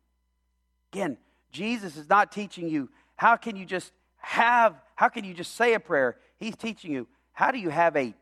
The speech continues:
deep connection with God through prayer?" You make it God-centered. You start God-centered, you end God-centered. You begin with adoration, you close with adoration. You begin by saying,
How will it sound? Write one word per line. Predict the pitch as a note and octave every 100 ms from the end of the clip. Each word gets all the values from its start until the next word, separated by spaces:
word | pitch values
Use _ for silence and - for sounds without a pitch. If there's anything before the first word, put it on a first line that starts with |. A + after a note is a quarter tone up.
| _
deep | - E3 F3 E3 _ _ _ _ _ _ _ _ _ -
connection | C#3 C#3 D3 - D3+
with | C3 A2+
God | C3+ B2+ B2
through | - B2
prayer?" | - B2+ G#2 F2 _ _ _ _ _ _ _ _ _ -
You | B2+
make | B2+ D#3
it | C3+
God-centered. | D3+ C3+ - B2+ G#2 F2+ _ _ _ _ _ _ _ _
You | _
start | - - C#3+ C#3 D3
God-centered, | D#3 D3+ C#3+ - D3 C#3+ C#3 _ _ _ _
you | _
end | D3 C#3+ B2
God-centered. | B2 A2 G#2 - G#2+ F#2 - _ _ _ _ _ _ _
You | D#3
begin | D3 B2+ E3 F3+
with | E3+
adoration, | E3 D#3+ D3 C#3+ C3+ - A#2
you |
close | - - D#3+ D#3+ C3+
with | B2+
adoration. | B2 A2+ B2 A#2+ G#2 G2+ _ _ _
You | D3
begin | C#3 B2+ F3+
by | E3+ D#3
saying, | - C#3+ B2+